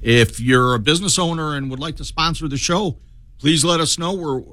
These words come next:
always looking for sponsors to keep the show going, uh, so we can keep inspiring and helping people out there get to, uh, their dreams.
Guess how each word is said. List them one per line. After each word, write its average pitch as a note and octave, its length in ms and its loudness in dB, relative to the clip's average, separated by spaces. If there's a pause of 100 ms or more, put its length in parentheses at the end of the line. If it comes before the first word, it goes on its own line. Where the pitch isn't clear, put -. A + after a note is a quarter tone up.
always D3+ 400 0
looking D3+ 280 -10
for A#2+ 180 -12
sponsors C3 800 -12 (420)
to A#2+ 200 2
keep - 300 -8
the C3 80 0
show A#2+ 360 4
going, B2+ 520 2 (440)
uh, G2+ 140 -12
so A#2+ 200 4
we A2+ 160 2
can A2 220 -2
keep B2 300 2
inspiring A#2+ 880 4
and G2+ 460 -2 (400)
helping A#2 300 4
people A#2 340 0
out G#2+ 240 6
there A#2 200 4
get A2+ 340 0
to, A2 340 0
uh, G#2+ 180 2 (420)
their A2+ 220 4
dreams. A2+ 640 2